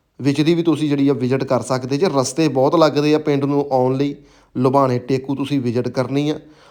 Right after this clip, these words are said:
ਪੰਦਰਾਂ ਤੋਂ ਵੀਹ ਸਾਲ ਦਾ ਤਜਰਬਾ ਬੋਲਦਾ ਵੀਰ ਦਾ। ਕਾਫੀ ਪ੍ਰੋਗਰਾਮ ਮੇਲਿਆਂ ਦੇ ਉੱਪਰ ਵੀ ਗਏ ਆ ਦੋਸਤੋ,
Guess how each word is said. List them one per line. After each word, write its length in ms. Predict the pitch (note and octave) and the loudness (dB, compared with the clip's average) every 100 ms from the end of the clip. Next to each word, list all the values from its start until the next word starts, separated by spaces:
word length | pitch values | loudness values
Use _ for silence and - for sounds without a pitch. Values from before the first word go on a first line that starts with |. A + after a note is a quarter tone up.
| _ _ | _ _
ਪੰਦਰਾਂ 340 | D3 D3 D3+ D#3+ | 0 2 2 0
ਤੋਂ 100 | B2+ | -4
ਵੀਹ 320 | A2 F3+ G3+ | -6 -4 -2
ਸਾਲ 240 | E3 D3+ | 0 2
ਦਾ 120 | C#3 | 2
ਤਜਰਬਾ 540 | C3+ C#3 B2 A#2 A2 C3+ | -2 -2 0 2 2 2
ਬੋਲਦਾ 360 | C3 B2+ C3+ | 2 2 2
ਵੀਰ 260 | C3+ C#3 C3 | 2 0 -2
ਦਾ। 300 | C3 C#3 - _ _ _ _ _ - | -2 -8 -10 _ _ _ _ _ 0
ਕਾਫੀ 680 | D3 D3 E3+ F3 E3+ E3 - _ _ _ _ | 2 2 0 0 -2 -6 -16 _ _ _ _
ਪ੍ਰੋਗਰਾਮ 640 | D#3 D3+ C#3+ D#3 D#3+ E3 D#3 - _ _ B2 | 0 2 4 4 2 0 -2 -8 _ _ -6
ਮੇਲਿਆਂ 420 | C3 C#3+ D3 D#3 | 0 2 2 2
ਦੇ 60 | |
ਉੱਪਰ 200 | D#3 E3 | 2 2
ਵੀ 140 | D#3 E3 | 2 2
ਗਏ 200 | D#3 D3 | 2 0
ਆ 60 | |
ਦੋਸਤੋ, 540 | C#3+ C#3+ C#3+ D3+ - | 0 -4 -2 -4 -4